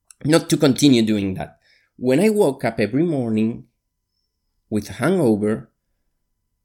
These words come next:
over and over again, I started to think what would happen if I died,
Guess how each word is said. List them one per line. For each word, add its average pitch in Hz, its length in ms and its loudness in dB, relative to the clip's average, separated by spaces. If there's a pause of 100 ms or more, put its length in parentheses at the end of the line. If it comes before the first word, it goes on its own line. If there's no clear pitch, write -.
(240)
over 120 280 -2
and 180 140 -2
over 143 260 0
again, 113 540 -4
I - 320 -6 (300)
started 147 640 -2
to 170 80 -10
think 113 680 -2 (640)
what 123 240 -4
would 170 160 0
happen 113 580 -6
if - 180 -6
I 104 120 -2
died, 98 600 -6